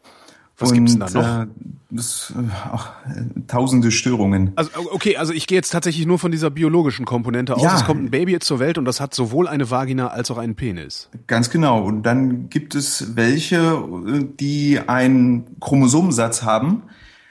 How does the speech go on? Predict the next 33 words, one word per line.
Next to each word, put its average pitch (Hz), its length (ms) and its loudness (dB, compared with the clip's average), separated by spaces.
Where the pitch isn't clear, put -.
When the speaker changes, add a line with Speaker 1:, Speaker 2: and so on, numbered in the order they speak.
Speaker 2:
X 135 180 0
Y 120 400 0
meinetwegen, 110 520 0
der 135 120 0
Phänotyp 151 560 0
aber 131 180 2
komplett 135 380 0
weiblich 135 380 -2
ist. - 320 -12
Also 117 260 0
die 113 180 -2
eigentlich 151 380 0
ein 117 300 6
männliches 139 640 2
Speaker 1:
Ja. 101 100 -4
Speaker 2:
Geschlecht 147 400 -4
haben, 180 380 0
rein 101 200 0
genetisch 113 440 2
betrachtet, 170 640 -4
allerdings 147 420 0
von - 140 -2
der 135 140 4
Ausprägung 147 540 0
weiblich 147 320 0
sind. 95 280 -6
Speaker 1:
Also 117 120 0
Speaker 2:
Kein - 100 -2
Speaker 1:
trotz- 160 160 2
Speaker 2:
Penis, 156 320 -4
keine 131 240 0
äußeren 123 380 -2
Hoden, 127 560 -2